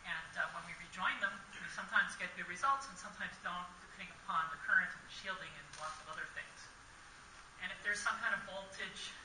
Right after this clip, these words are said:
differential, then we get a ground loop. And, um, often we have a,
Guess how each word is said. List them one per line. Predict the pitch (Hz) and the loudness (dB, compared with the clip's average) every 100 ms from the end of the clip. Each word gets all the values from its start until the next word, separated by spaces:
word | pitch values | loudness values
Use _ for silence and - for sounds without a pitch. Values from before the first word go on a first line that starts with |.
| - | -8
differential, | - - - - 208 202 208 202 | -8 8 8 8 0 -2 -2 -2
then | 180 - | -2 -4
we | - - | -10 0
get | 196 196 185 | 0 0 -4
a | 185 - | -6 4
ground | - - 185 - | 10 10 8 0
loop. | - - - - - - - - - - - - - - | -10 -12 -12 -12 -12 -14 -12 -12 -12 -14 -16 -16 -8 2
And, | 175 175 - | 4 4 6
um, | 180 170 170 - - - - - - - - - 196 | 8 8 4 -6 -14 -16 -16 -16 -16 -16 -16 -6 6
often | 208 - 226 208 185 | 6 6 -2 -6 -8
we | 180 | 2
have | 190 185 | 4 6
a, | - | 4